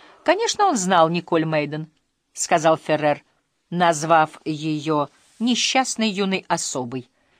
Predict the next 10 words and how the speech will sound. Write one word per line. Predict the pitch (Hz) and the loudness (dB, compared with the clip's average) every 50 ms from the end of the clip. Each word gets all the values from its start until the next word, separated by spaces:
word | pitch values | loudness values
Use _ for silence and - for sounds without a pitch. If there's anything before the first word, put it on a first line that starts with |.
| _ _ _ _ _ _ _ | _ _ _ _ _ _ _
За | - 170 151 185 170 | -8 -2 0 0 0
пять | 170 - 180 165 165 - | 2 0 0 -2 0 -2
лет | 180 170 - - | -4 -2 -2 -2
ему | 196 202 214 208 - _ _ | -2 0 -2 -4 -6 _ _
удалось | - 180 170 170 160 151 151 151 147 | -4 -2 0 0 0 2 0 -2 -2
сделать | 143 143 139 156 147 156 160 156 - - - - _ _ _ _ | -4 -4 -4 -2 -2 -2 -2 -4 -6 -8 -8 -8 _ _ _ _
из | - 180 180 - | -4 -2 -2 0
Мейденхолла | 170 185 180 180 170 190 190 185 - - 196 196 202 208 208 202 208 - _ _ _ _ _ _ _ _ _ _ _ _ _ _ _ _ _ _ | 2 2 2 2 2 0 -4 -4 0 2 2 2 4 4 2 2 2 0 _ _ _ _ _ _ _ _ _ _ _ _ _ _ _ _ _ _
гастрономический | - 170 156 214 - - - 175 180 175 170 175 185 180 - 220 - - - 247 | -6 -2 -2 -2 -2 -2 -6 -2 0 0 0 0 -2 -4 -6 -6 -6 -6 -6 -8
храм. | - - 311 339 330 208 147 | -4 -2 -2 -2 -2 -4 -8